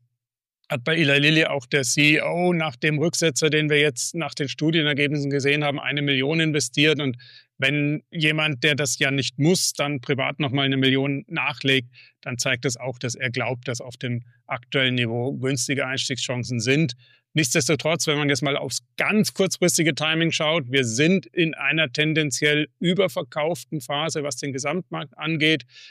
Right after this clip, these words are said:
Wir sind in einer saisonal auch schwierigen Phase. Im August, September, Oktober kommt's oft zu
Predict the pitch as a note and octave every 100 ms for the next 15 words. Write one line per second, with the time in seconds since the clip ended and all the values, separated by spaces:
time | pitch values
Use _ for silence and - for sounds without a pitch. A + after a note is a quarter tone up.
0 | _ - C3+ D#3 E3 D#3+ D#3 C#3 D3 D3
1 | C#3+ B2+ D#3 E3 E3 D#3+ E3 D3 C#3+ -
2 | D#3 E3 D3+ B2 C#3 D3 C3+ C#3 C3+ B2+
3 | D3 C3+ C3+ B2 C3+ C3+ B2 C#3 C#3 D3
4 | B2 _ C#3+ C3 - D#3 D#3 - _ -
5 | C#3+